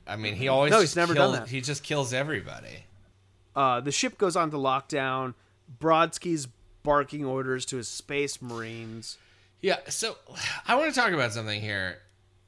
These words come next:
Speaker 1: So d-, he talks about putting the ship on lockdown, right? That is
Speaker 2: Right, that's something I think he says.
Speaker 1: So they say that,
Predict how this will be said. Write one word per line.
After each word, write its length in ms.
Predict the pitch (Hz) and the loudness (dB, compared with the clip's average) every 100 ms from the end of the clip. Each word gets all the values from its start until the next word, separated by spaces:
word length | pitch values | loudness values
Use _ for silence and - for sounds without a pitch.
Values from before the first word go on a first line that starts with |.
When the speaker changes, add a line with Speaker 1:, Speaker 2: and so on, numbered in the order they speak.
| _ | _
Speaker 1:
So 300 | 135 185 165 | -6 0 -2
d-, 420 | 139 156 - 151 | -2 -18 -14 -12
he 160 | - 190 | -10 -6
talks 640 | - - 190 220 - - | -6 -2 4 4 4 -4
about 360 | 226 226 208 - | 0 -2 -2 -4
putting 340 | 202 190 190 | -4 -2 -2
the 80 | 156 | -2
ship 340 | - 175 170 | -2 -4 -4
on 200 | 165 127 | -4 -2
lockdown, 640 | 117 110 - - 73 67 | -6 -8 -10 -12 -12 -12
right? 320 | 71 92 95 - | -8 -8 -8 -4
That 160 | 113 120 | -2 -2
is 320 | 113 98 - | -4 -6 -10
Speaker 2:
Right, 560 | 139 143 185 170 123 120 | -10 0 2 2 0 -4
that's 180 | 143 | -6
something 220 | - 185 170 | -4 -4 -4
I 160 | 127 | -4
think 260 | 117 - 139 | -8 -14 -14
he 40 | 113 | -12
says. 640 | - 147 107 101 - - - | -6 -6 -6 -10 -18 -18 -8
Speaker 1:
So 240 | - 196 | -2 0
they 160 | 220 214 | 2 2
say 540 | - - 233 262 262 | 2 2 2 4 2
that, 420 | 151 117 101 95 | 2 0 -2 -6